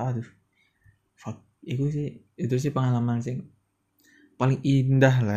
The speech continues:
ya, buat dikenang, indah sih emang.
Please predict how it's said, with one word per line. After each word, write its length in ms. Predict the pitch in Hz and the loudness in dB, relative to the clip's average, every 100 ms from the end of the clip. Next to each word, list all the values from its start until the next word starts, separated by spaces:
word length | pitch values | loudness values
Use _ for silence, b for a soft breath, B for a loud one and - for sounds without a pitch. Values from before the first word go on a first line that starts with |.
| 104 | 0
ya, 240 | 107 127 | 0 -2
buat 320 | - 113 - | -2 -4 -6
dikenang, 640 | - - 117 110 107 110 113 | -16 -6 -4 -2 -2 -4 -4
indah 400 | 127 120 117 110 | -2 0 -2 -4
sih 240 | 104 110 | -6 -8
emang. 320 | 110 110 107 | -6 -6 -8